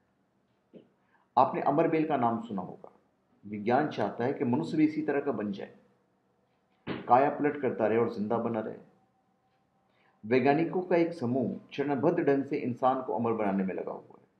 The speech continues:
समुद्र में jellyfish नामक मछली पाई जाती है।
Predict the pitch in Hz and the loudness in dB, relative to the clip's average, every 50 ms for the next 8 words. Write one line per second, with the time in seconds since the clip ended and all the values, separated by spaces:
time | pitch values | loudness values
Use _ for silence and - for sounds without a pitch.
0 | _ _ _ _ _ _ _ _ _ _ _ _ _ _ _ _ _ _ _ _ | _ _ _ _ _ _ _ _ _ _ _ _ _ _ _ _ _ _ _ _
1 | _ _ _ _ _ _ - 131 143 156 165 170 170 165 160 - 120 127 131 143 | _ _ _ _ _ _ -2 0 2 4 4 4 4 2 2 2 2 4 4 2
2 | 139 - 113 98 - - - - - - - - _ _ _ _ _ _ _ _ | 2 0 -2 -6 -6 -8 -12 -14 -16 -18 -20 -20 _ _ _ _ _ _ _ _
3 | - 113 117 120 123 110 98 107 - - 113 120 - - 98 98 95 92 92 90 | -2 0 0 0 0 -2 -4 -6 -6 -6 -6 -6 -2 0 0 0 0 0 -2 -4
4 | - - - - | -8 -14 -18 -20